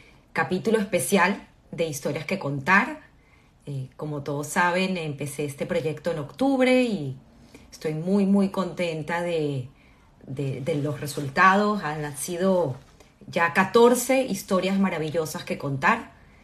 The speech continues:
Y bueno, hoy tenemos a una persona muy especial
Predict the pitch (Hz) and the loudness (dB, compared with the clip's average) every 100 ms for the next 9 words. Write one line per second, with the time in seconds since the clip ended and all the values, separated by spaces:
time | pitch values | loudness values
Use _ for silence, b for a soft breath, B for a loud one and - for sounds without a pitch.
0 | b b b _ 175 165 175 180 185 156 | b b b _ -8 -4 -2 0 -2 -6
1 | - - 170 160 165 175 185 185 175 175 | -14 -4 0 0 -2 -2 0 0 0 -2
2 | 165 151 156 185 175 151 139 165 160 170 | 0 -4 -4 0 0 0 -2 -6 -6 -6
3 | 165 151 156 175 190 214 - 202 - 180 | -6 -6 -4 -2 0 -2 -2 -2 2 2
4 | 170 220 | 2 -2